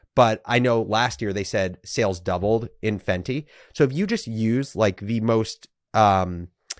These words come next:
conservative numbers and you look at what L V M H does, like, in their business. So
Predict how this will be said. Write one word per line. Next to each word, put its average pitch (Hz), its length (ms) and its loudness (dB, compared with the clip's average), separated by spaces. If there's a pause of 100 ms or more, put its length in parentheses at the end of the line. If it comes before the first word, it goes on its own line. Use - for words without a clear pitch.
conservative 120 720 2
numbers 92 600 -2 (460)
and 131 140 2
you 113 140 2
look 110 280 2
at 123 320 4
what 104 540 2
L 110 140 4
V 107 160 0
M 95 120 -2
H 95 460 -6
does, 98 400 2
like, 92 220 0
in 101 200 0
their 95 140 0
business. 90 360 -4
So 113 260 4